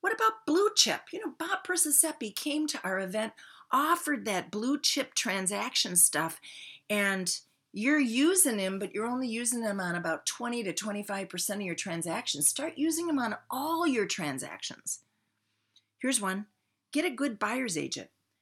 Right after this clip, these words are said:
Pay him fifty fifty or sixty forty or forty sixty. There's an agent out there already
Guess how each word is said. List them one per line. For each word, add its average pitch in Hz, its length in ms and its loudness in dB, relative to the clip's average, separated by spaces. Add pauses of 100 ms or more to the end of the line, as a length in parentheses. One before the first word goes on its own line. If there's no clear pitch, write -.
(120)
Pay 294 120 0
him 294 140 2
fifty 262 320 -4
fifty 214 420 -4
or 147 80 -2
sixty - 380 0
forty 202 400 -4
or 143 80 -2
forty 233 320 -4
sixty. - 560 2 (680)
There's 339 240 4
an 302 200 2
agent 262 440 0
out 214 240 -4
there 226 240 -2
already 202 680 0